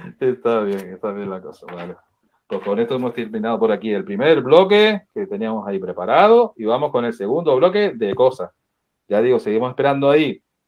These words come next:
por la compañera Marie, que también es que la hemos tenido hoy en varias salas, ¿eh? La tenemos saturada, entonces hay que darle su tiempo.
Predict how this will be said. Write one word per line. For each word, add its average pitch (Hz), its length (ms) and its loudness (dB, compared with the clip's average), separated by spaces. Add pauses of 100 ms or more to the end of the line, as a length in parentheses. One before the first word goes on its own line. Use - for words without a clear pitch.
(200)
por 170 280 8
la 107 160 0
compañera 135 540 2
Marie, 175 540 4 (340)
que 135 160 0
también 123 280 2
es 143 60 -2
que 156 80 4
la 147 100 6
hemos 135 140 2
tenido 139 280 4
hoy 170 80 6
en 151 80 2
varias 101 260 2
salas, 165 340 8
¿eh? 180 80 6
La 170 120 6
tenemos 131 280 0
saturada, 151 680 4 (220)
entonces - 380 -6
hay 117 200 0
que 123 100 0
darle 110 200 0
su 98 120 -14
tiempo. 180 560 0